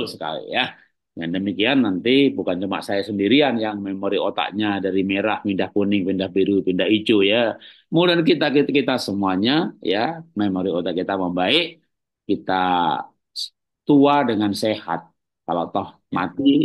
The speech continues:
Speaker 1: itu karena ya tugas di bumi udah selesai, tapi kita nggak ngerepoti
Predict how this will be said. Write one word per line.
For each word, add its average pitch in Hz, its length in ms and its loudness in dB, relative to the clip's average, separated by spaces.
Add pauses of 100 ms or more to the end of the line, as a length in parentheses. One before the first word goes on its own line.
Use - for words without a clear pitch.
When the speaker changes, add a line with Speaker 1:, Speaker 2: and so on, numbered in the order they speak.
Speaker 1:
itu 104 200 -2
karena 92 180 -2 (160)
ya 85 60 0 (160)
tugas 87 280 -6
di 101 120 -4
bumi 90 200 -2 (100)
udah 85 200 -2
selesai, 82 380 -6 (120)
tapi 78 240 -8
kita 87 180 -4
nggak 82 160 -6
ngerepoti 82 380 -6